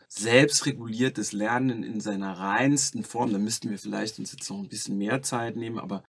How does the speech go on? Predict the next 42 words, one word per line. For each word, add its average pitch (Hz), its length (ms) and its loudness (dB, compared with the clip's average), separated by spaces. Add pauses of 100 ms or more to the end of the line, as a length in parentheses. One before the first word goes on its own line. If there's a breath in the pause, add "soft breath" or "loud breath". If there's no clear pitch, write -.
(160)
wenn 107 120 2
wir 113 80 2
darüber 107 340 -2
nachdenken, 107 840 2 (100)
für - 80 -10
mich 127 240 0
ist 135 220 -4
es - 280 -6
sehr 120 360 6
schwer, 120 520 6
mir 107 160 2
das - 380 -4
konkret 107 460 -6
vorzustellen. 101 680 -6
Also 92 160 -8
da 101 120 -6
muss 117 320 0
immer 143 320 0
irgendwie 104 600 -6
etwas - 400 -8
anderes - 560 -6
sein, 87 320 -8
auf 101 140 -10
das - 260 -6
ich - 240 -10 (140)
referenzieren 101 800 -4
kann. 110 340 -8 (140)
Und 113 180 -6
sei 113 260 4
das 143 220 2
nur 135 120 6
eine 143 200 4
Aufgabe, - 800 -6
die 92 60 -14
ich - 180 -10
habe. 82 380 -12
Aber 95 180 -6
das 101 180 -4
ist 131 120 4
schon 139 260 4
eine 110 220 -4
Form 113 840 -2